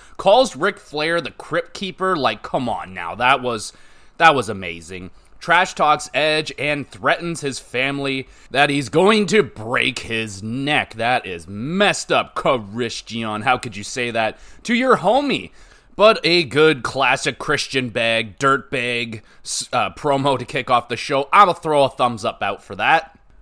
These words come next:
Moving on, we got the tag team champions, Big Bill and Ricky Starks. They announce it will be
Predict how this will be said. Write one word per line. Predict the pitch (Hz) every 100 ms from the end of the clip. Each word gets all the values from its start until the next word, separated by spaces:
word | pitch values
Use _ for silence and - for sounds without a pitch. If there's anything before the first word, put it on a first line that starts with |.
| -
Moving | 160 165 143 135
on, | 151 180 175
we | 175
got | 143 139
the | 127
tag | 120 139 127
team | - 156 120
champions, | - 147 151 139 147 143 117
Big | 101 165 104 92
Bill | 131 123 123
and | 120 117 120
Ricky | 123 113
Starks. | - 127 127 127
They | 143 185
announce | 214 165 170 - -
it | 185 196
will | 233 247
be | 156 185 151 147 147